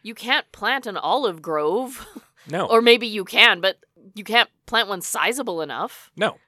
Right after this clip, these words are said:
Speaker 2: So, like, what happens when you run out of olives?
Speaker 1: Yeah.
Speaker 2: Like,
Speaker 1: Like, what happens when you run out of resources? You are not entirely self-sustaining.
Speaker 2: And Dom kind of waves that off, like, "Once we've settled this business with who owns the island,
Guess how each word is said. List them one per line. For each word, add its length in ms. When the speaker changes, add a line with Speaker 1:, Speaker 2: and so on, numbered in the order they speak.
Speaker 2:
So, 120
like, 160
what 140
happens 320
when 140
you 80
run 180
out 80
of 100
olives? 460
Speaker 1:
Yeah. 220
Speaker 2:
Like, 200
Speaker 1:
Like, 140
what 140
happens 240
when 100
you 80
run 160
out 100
of 100
resources? 600
You 160
are 80
not 440
entirely 640
self-sustaining. 960
Speaker 2:
And 340
Dom 240
kind 220
of 100
waves 240
that 140
off, 360
like, 380
"Once 320
we've 340
settled 520
this 240
business 480
with 140
who 220
owns 280
the 120
island, 520